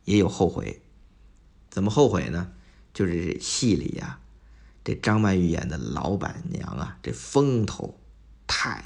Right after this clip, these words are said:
盛了，应该是压到所有角色。所以啊，林青霞是有后悔的，因为这个角色当时啊，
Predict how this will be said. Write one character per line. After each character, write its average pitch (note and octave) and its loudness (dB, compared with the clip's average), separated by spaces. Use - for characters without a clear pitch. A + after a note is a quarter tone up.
盛 - -4
了， - -12
应 A2+ -2
该 A2 2
是 G2+ 2
压 G2+ 2
到 F#2+ 2
所 - 0
有 F2+ 2
角 - -8
色。 - -14
所 D3 8
以 A#2+ 6
啊， F2+ -2
林 A2+ 4
青 G#2+ 4
霞 - -2
是 - -4
有 C2+ 0
后 C#2 -4
悔 - -6
的， - -12
因 C3+ -2
为 D3 0
这 C#3+ 4
个 F#2 4
角 E2+ -2
色 F#2 -2
当 A2 0
时 - -8
啊， - -10